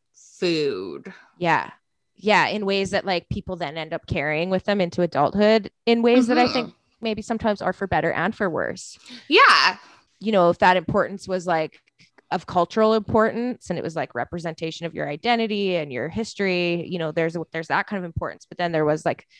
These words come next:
Speaker 2: you know, the dietary stuff, you know, like, stuff that parents not necess-, don't, didn't necessarily know they were imparting in their just sort of, like, um, osmosis with, like,
Speaker 1: Mm-hmm.
Speaker 2: behavior around food. So I thought that was really powerful to hear,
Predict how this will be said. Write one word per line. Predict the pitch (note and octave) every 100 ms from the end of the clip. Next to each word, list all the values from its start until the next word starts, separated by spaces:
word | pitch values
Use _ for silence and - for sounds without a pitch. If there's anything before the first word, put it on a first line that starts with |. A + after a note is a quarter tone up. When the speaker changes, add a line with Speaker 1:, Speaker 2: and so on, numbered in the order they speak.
| _
Speaker 2:
you | F3
know, | D#3
the | E3
dietary | F3 D#3+ F3+ - F#3+ F#3
stuff, | - F#3 F#3 F#3+ - - -
you |
know, | E3+ D#3+
like, | D3 C3+ -
stuff | - G3+ -
that | - _
parents | A3 G3 F#3
not | G3 F3
necess-, | F3+ F3+ - - _
don't, | G#3+ D#3+ A2 -
didn't | G#3 F#3
necessarily | F3 F#3 - F#3 F3
know | F3+ A3
they | G3+ F3+
were | F3
imparting | C3+ F3 - D3+ B2+ C3+ F3+
in | E3 D#3+
their | D3+ C3 E3+ - - _ _ _
just | - E3+
sort | F#3 E3
of, | D3
like, | A2+ A#2 - - -
um, | D#3 C#3 D3 -
osmosis | F3+ F3 D#3+ F#3 C3+ B2+ E3+ - -
with, | - E3 _
like, | - -
Speaker 1:
Mm-hmm. | F3+
Speaker 2:
behavior | E3+ F3 F#3+ E3
around | D3+ - E3 D#3+
food. | - E3+ E3+ A#3 C#4 B3+ - - - -
So | A3
I |
thought | G3 G#3+
that | A3 G#3+
was | G#3+
really | B3+ B3+
powerful | A#3+ F#3 F#3 G#3 A3+
to | G#3
hear, | E3+ E3+ E3 E3 E3